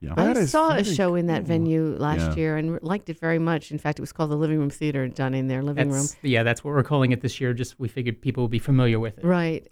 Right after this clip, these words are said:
Speaker 2: And, uh, people stood, p-, there were chairs, there was a couch. I remember we got there a little early, so we had two seats on the couch. But, uh, what a generous thing of them to lend their home for this.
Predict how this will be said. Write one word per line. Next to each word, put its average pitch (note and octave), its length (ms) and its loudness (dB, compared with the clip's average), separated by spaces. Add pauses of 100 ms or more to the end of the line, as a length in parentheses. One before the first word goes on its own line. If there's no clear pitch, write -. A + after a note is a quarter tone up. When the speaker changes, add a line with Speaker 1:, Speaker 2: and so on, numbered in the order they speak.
Speaker 2:
And, F3+ 340 0
uh, - 220 -8
people F3+ 240 -2
stood, F3 480 0
p-, E3+ 80 -8
there E3 140 -2
were D#3+ 80 -4
chairs, E3 420 -2
there E3+ 80 -4
was E3 100 -6
a E3 60 -4
couch. - 720 -6
I D#3+ 60 -8
remember D#3 220 -4
we D#3+ 100 -4
got C#3 160 -6
there D3 80 -6
a - 40 -4
little D#3 140 -2
early, D#3 140 -2
so D#3+ 160 -12
we D#3+ 200 -2
had D3 200 -6 (160)
two E3+ 160 -8
seats D#3 260 -8
on C#3+ 80 -4
the D3 80 -6
couch. C#3+ 400 -6
But, - 140 -4 (440)
uh, - 60 0
what G#3+ 220 0
a A#3+ 80 0
generous F3+ 360 0
thing E3 200 0
of D3+ 80 -2
them D3 180 0
to D#3 140 -6
lend C#3+ 240 -2
their C#3+ 100 -4
home D#3+ 340 -2
for D#3 220 -10
this. C#3 380 -6